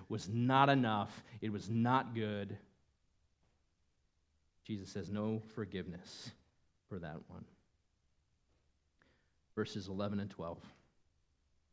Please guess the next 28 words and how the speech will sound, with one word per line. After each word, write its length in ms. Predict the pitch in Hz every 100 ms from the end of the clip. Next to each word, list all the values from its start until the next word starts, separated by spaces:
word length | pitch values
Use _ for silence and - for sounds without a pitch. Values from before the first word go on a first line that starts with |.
| _ _ _ _ _ _ _ _ _ _ _ _ _ _ _ _ _ _
"And 140 | 101 110
when 120 | 131
they 120 | 120
bring 300 | 110 151 160
you 100 | 131
before 340 | 110 - 120
the 100 | 110
synagogues 760 | 101 131 113 104 101 90 113 -
and 100 | 110
the 60 | 98
rulers 680 | 113 117 101 98 127 135
and 240 | 110 92 - - _ _ -
the 80 |
authorities, 880 | 123 123 147 147 123 98 95 110 - - - -
don't 240 | 185 190
be 160 | 220 175
anxious 640 | 170 170 - 147 190 -
about 420 | 170 170 139 135 - - - _
how 100 | -
you 160 | 170 190
should 200 | 196 175
defend 440 | 156 - 185 220
yourself 520 | 196 - - 143 160 160
or 60 |
what 220 | 156 175
you 100 | 202
should 240 | 175 151 127
say, 580 | - 220 185 156 143